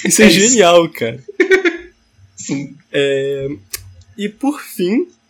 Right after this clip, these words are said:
Speaker 1: eu gosto muito, eu acho que a minha favorita é Caipira Life, que é a música
Speaker 2: Caramba.
Speaker 1: que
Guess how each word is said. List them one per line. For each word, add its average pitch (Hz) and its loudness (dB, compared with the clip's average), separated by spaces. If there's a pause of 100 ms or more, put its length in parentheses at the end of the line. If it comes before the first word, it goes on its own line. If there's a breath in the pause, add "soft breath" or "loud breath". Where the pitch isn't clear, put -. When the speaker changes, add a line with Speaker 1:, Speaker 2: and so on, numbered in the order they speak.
(320)
Speaker 1:
eu 180 4
gosto 190 2
muito, 208 0
eu 160 -2
acho 160 0
que 202 -4
a 190 0
minha 190 -2
favorita 196 -2 (180)
é 196 2
Caipira 196 -2
Life, 139 -6 (300)
que - -8
é 131 -2
a - -12
música 139 -4
Speaker 2:
Caramba. - 2
Speaker 1:
que - -2